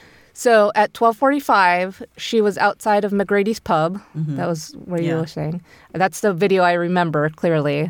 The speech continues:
Speaker 1: of her walking, and then she's, like, obviously drunk, like,
Speaker 2: No,
Speaker 1: walking
Speaker 2: that wasn't
Speaker 1: back and
Speaker 2: at
Speaker 1: forth.
Speaker 2: McGrady's.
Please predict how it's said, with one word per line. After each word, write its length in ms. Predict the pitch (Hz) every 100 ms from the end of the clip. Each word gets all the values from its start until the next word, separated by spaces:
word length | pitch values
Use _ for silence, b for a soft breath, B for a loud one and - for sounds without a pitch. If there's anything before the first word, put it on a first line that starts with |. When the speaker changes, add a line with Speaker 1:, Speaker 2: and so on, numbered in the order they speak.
| -
Speaker 1:
of 160 | 175 -
her 200 | 190 175
walking, 680 | 190 185 180 175 170 185 - _ b b b b b b
and 140 | 180 180
then 80 | 170
she's, 260 | - 170
like, 140 | 185 -
obviously 500 | 185 180 180 - 180
drunk, 380 | 156 175 160 -
like, 120 | 165
Speaker 2:
No, 80 | 170
Speaker 1:
walking 80 | 165
Speaker 2:
that 140 | 214
wasn't 200 | 170 170
Speaker 1:
back 20 | 156
and 80 | 160
Speaker 2:
at 40 |
Speaker 1:
forth. 200 | 165 143
Speaker 2:
McGrady's. 540 | 196 110 101 156 -